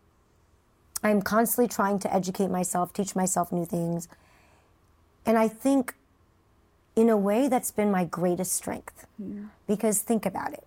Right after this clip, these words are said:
Speaker 1: When you're young, what do you take pride in? When you're in high school and college and elementary school, what do you take pride in? You take pride in how quickly you learn.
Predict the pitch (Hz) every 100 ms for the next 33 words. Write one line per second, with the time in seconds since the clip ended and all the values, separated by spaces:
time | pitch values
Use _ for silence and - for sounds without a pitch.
0 | _ 175 180 180 247 349 269 190 170 180
1 | 220 - _ _ _ _ _ _ _ _
2 | _ _ _ _ _ _ 185 302 320 302
3 | 262 - 196 180 - - 214 247 262 208
4 | 196 - - - - - 190 185 - 170
5 | - - 185 196 196 185 180 165 - 185
6 | 269 330 262 240 190 - - - _ -
7 | 180 240 302 330 - - 240 - - 208
8 | 202 202 175 170 - 196 202 196 170 175
9 | 190 120